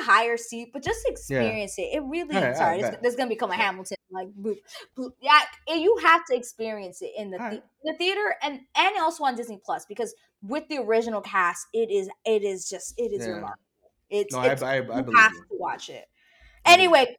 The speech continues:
Speaker 1: thank you guys for, <laughs> for listening to me just go off about Hamilton just now. Um,
Speaker 2: Oh, yeah, you
Speaker 1: wait.
Speaker 2: should go see, you should see John Wick, too. Watch all three of them. Wake up from the Matrix, Mel. Get on board.
Speaker 1: John Wick, I've heard about those movies.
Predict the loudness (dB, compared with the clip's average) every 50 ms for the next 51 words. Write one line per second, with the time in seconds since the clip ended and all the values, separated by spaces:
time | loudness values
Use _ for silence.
0 | _ _ 2 2 2 2 0 0 0 4 8 10 10 12 12 10 10 6 2 -2
1 | -6 -6 2 6 6 6 6 6 2 -2 -8 -12 2 8 8 8 10 8 6 6
2 | 4 4 2 0 -2 -2 -2 -2 -4 -4 -4 -2 -2 -2 -2 -2 0 2 4 6
3 | 6 4 2 2 0 0 2 2 2 2 -2 -4 -10 -16 _ _ _ _ _ -6
4 | -4 -4 -4 -4 -6 -10 -12 -12 -10 -12 -12 -10 -12 -14 -14 -14 -14 -10 -8 -8
5 | -4 6 10 10 12 12 12 10 8 6 0 -8 -10 -14 _ _ _ _ _ -20
6 | -20 2 6 8 8 10 10 8 8 6 6 6 6 6 6 6 6 4 2 2
7 | 0 0 0 2 2 2 2 4 6 6 6 8 6 6 6 6 6 4 2 0
8 | 0 2 2 0 -4 -12 -2 2 2 2 2 4 6 6 6 6 6 2 4 6
9 | 8 8 8 6 2 -4 -10 -12 -14 -20 _ _ _ _ _ 4 6 6 6 6
10 | 2 2 2 0 0 0 0 2 2 2 0 0 -2 -6 -8 -10 -10 -8 -6 -6
11 | -6 -6 -8 -10 _ _ _ _ _ -4 0 0 0 0 -2 0 0 2 2 2
12 | 0 -2 -4 -2 -2 0 -2 -2 -4 -8 -12 -18 -20 _ _ _ _ _ _ _
13 | -4 -2 -2 0 -2 -2 -4 -6 -8 -8 -4 0 2 2 2 0 -2 -4 -4 -4
14 | -4 -6 -6 -6 -6 -8 -8 -8 -10 -10 -10 -14 -16 -14 -12 -10 -10 -10 -12 -16